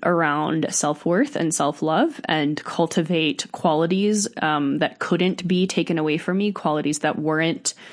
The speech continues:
defined by things like appearance, success, et cetera. Um, but I also learned how easy it is and how common it is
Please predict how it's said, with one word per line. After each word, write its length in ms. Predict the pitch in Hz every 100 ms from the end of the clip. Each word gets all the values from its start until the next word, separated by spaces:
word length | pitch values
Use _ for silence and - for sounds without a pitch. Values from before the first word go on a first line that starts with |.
| - -
defined 640 | 180 185 - 165 170 175 170
by 180 | 160
things 420 | 165 151 156 170 156
like 220 | 156 -
appearance, 680 | - - - 160 160 175 - -
success, 680 | 165 - - 156 156 - - - - - _ -
et 100 | 180
cetera. 480 | - 156 170 233 247 _ _ _ _ _ _ - 190
Um, 320 | 160 139 170 - - -
but 100 | 220
I 60 |
also 320 | - 240 294 302
learned 680 | 233 196 196 202 196 196 - -
how 440 | - - 196 180 180
easy 400 | 180 175 160 147
it 100 | 147
is 440 | - - - - -
and 120 | 180
how 240 | 180 175 170
common 680 | - - - 202 214 160
it 120 | 143 147
is 580 | 147 143 139 - -